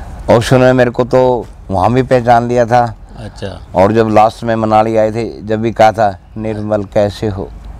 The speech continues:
Speaker 2: "निर्मल कैसे हो?"
Speaker 1: हाँ, यही बात
Speaker 2: अच्छा,
Speaker 1: कही थी।
Speaker 2: मनाली स्पेन
Speaker 1: हाँ।
Speaker 2: resort में
Speaker 1: हाँ,
Speaker 2: जब
Speaker 1: स्पेन
Speaker 2: ओशो आए थे।
Speaker 1: resort में जी।
Speaker 2: अच्छा, अच्छा, अच्छा। तो, अ, Oregon के बारे में आप कुछ बताइए। क्या?
Speaker 1: Oregon जी,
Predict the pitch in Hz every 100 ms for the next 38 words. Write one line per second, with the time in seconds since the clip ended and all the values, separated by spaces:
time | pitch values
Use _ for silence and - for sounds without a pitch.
0 | - 107 131 135 135 123 151 - 123 90
1 | 87 - - 90 85 73 67 - 110 101
2 | 110 131 139 147 156 151 - - - 151
3 | 151 147 135 131 - 107 85 98 95 90
4 | 85 80 82 78 71 71 65 55 - -
5 | 110 107 - 95 - 90 - - - -
6 | - - - - - - - - - -
7 | 110 110 107 107 104 104 - - - -
8 | - - - 104 98 98 98 95 101 101
9 | 104 101 127 151 175 175 170 160 151 147
10 | 143 135 127 110 110 104 98 101 95 98
11 | - - - - 113 127 131 127 120 117
12 | 113 117 113 82